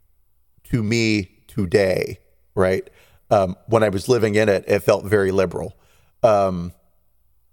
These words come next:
so, so I do understand that there's this fear, shall we say, maybe, with, uh, certain sectors of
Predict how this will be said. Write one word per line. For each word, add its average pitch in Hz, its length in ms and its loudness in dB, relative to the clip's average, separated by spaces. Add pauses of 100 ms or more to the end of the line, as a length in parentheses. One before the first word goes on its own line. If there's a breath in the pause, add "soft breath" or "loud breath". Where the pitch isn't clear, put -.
(160)
so, 127 480 0
so 160 200 0
I 151 60 2
do 262 300 -4
understand 139 840 -2 (320 soft breath)
that 120 300 0
there's 120 420 -2
this - 600 -2 (1040)
fear, 160 680 -2 (200)
shall 156 240 0
we 165 160 -2
say, 165 480 -2
maybe, 160 400 -2 (460 soft breath)
with, 117 640 0
uh, 101 300 2
certain 117 480 -2
sectors - 1040 -4 (100)
of 98 460 0